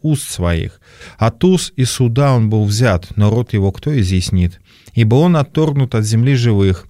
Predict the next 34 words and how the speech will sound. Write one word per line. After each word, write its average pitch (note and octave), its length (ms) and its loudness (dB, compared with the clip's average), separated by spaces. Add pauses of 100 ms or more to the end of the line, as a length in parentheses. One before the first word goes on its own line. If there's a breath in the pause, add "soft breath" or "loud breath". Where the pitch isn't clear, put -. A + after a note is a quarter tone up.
за G2+ 180 -2
преступление B2 580 -2
народа A2+ 400 0
моего G2+ 320 2
претерпел F#2 600 -4
казнь. F2+ 420 -2 (380 loud breath)
Ему C3+ 260 4
назначили C#3 560 0
гроб A2 280 -2
со - 140 -4
злодеями, G#2+ 840 2
но G2 120 0
он G2 100 0
погребен A#2 540 0
у C3 40 0
богатого, G#2+ 580 0
потому G#2 400 0
что G#2 280 -2 (240 loud breath)
не C3+ 200 4
сделал A#2+ 500 0
греха A2+ 460 -2
и G2+ 80 2
не G#2+ 160 2
было G#2+ 240 0 (100)
лжи A#2+ 220 0
в C3+ 80 -4
устах F2 460 -6
его. F#2 260 -8 (460 loud breath)
Но C3 100 4
Господу D3 440 0
угодно C3 440 0
было G#2 280 2
поразить A2 680 -2
его, F2+ 260 0